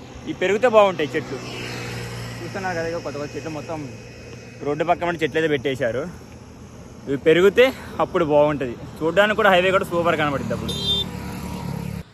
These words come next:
ముందు చూసినట్టయితే లగేజ్ చూడండి ఎలా ఉన్నదో, దిట్ట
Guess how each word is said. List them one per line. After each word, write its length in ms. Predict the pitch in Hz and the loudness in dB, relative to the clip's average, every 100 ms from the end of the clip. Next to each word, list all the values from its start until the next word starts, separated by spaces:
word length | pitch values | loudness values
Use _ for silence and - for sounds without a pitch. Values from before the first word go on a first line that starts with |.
| - - - - | -20 -20 -14 -4
ముందు 180 | 127 131 | 0 2
చూసినట్టయితే 500 | 151 147 160 156 151 156 | 2 4 4 4 2 4
లగేజ్ 240 | 123 131 127 | 4 2 0
చూడండి 220 | 139 127 | 0 2
ఎలా 100 | 117 127 | 4 2
ఉన్నదో, 200 | 127 131 156 - - - - _ _ - - - - - - - 135 | 2 -2 -6 -16 -20 -20 -20 _ _ -20 -20 -20 -20 -20 -10 -6 0
దిట్ట 220 | 120 - | 0 2